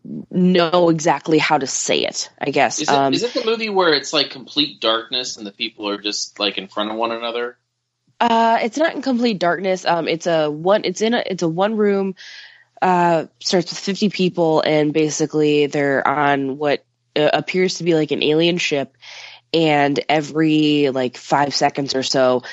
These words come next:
Speaker 1: somebody dies, and they slowly realize that, um, they can control who dies by voting. And it's kind of this, you know, debate of, you know, what about humanity do you value? Like, you know,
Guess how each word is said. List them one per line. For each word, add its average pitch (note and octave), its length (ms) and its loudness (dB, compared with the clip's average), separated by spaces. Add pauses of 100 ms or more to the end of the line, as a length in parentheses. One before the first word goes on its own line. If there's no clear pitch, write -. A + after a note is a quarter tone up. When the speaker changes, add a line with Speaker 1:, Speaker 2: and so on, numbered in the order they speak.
(180)
Speaker 1:
somebody F3 360 2
dies, C3 640 2
and C#3 220 -4
they C3+ 120 0
slowly D3+ 380 2
realize C3+ 600 0
that, B2 340 2
um, B2 560 -4
they D3 360 2
can C3+ 480 -2 (100)
control C3+ 520 2
who C#3 140 -2
dies A#2+ 380 0
by C3 200 2
voting. C#3 600 -2 (600)
And C#3+ 460 4
it's C3 300 0
kind C#3+ 280 0
of C3+ 120 0
this, C3+ 360 0 (560)
you B2 220 2
know, C#3 160 4
debate C#3 600 0
of, B2+ 500 2
you B2 140 -2
know, A#2 220 -2
what D3 880 2
about C#3+ 260 4
humanity C3+ 560 2
do B2+ 120 -6
you B2+ 160 0
value? A2 800 0 (240)
Like, G#2+ 420 0 (140)
you B2+ 140 -2
know, A#2+ 280 0